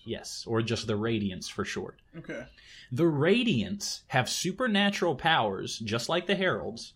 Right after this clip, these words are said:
Speaker 2: Mm-hmm.
Speaker 1: but they get the supernatural powers by making a contract with a Spren, by having a bond with a Spren. And when they bond with a Spren,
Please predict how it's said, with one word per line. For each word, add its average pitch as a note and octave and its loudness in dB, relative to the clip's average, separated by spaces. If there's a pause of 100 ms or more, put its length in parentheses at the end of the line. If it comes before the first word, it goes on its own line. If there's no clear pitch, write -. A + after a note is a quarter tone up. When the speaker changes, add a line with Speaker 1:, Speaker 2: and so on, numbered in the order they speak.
Speaker 2:
Mm-hmm. D3+ -10
Speaker 1:
but E3+ 4
they D3+ 0
get D#3 4
the A3 -6
supernatural C#3+ -2
powers A2 0
by G#2 -2
making C3+ 0
a E3 -2
contract C#3 -4
with A#2+ -2
a A2+ -2
Spren, A2 -8 (680)
by A2 0
having D3+ 0
a D#3+ 0
bond C3+ 2
with A2+ 0
a A#2+ 2
Spren. - -6 (720)
And B2+ 0
when B2+ 4
they C#3+ 4
bond D3+ 2
with C#3+ 0
a D3 2
Spren, F#2+ -6